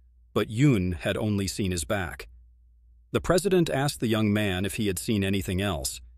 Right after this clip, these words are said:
He answered in the negative, deciding to remain silent for now, and that it would be better to ask Jae-yoon first. In Lee Jun's room, the girl,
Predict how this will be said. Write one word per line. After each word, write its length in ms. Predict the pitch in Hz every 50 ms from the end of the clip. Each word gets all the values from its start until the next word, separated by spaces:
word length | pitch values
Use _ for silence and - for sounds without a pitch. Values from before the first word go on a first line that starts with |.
| - - - - - _
He 160 | - - 117 110
answered 380 | 107 113 110 - 120 107 95
in 80 | 104 95
the 80 | 90
negative, 500 | 92 98 104 101 85 90 78 76 71 - - - - - _ -
deciding 460 | - 107 - - 131 120 123 131 139 139
to 120 | - 131
remain 300 | 113 107 110 107 107 104
silent 480 | 98 - - 117 110 107 95 95 - -
for 140 | - 101
now, 380 | 90 92 90 90 90 90 95 98 - - - - - _ -
and 120 | 117 107
that 120 | 107 107 113
it 80 | 110
would 140 | 110 98 90
be 100 | 101 92
better 320 | 82 117 117 117 110 107
to 120 | - 120 -
ask 320 | 107 98 95 92 - - -
Jae-yoon 600 | 95 107 107 104 104 95 104 107 104 92 85 -
first. 480 | - 127 104 82 - - - - - - - - - _ _ - -
In 80 | 156
Lee 160 | 165 196 214 151
Jun's 320 | 143 139 123 117 95 92
room, 320 | 101 95 85 80 92 110 - _ _ -
the 80 | 123
girl, 360 | 110 117 95 85 82 92 110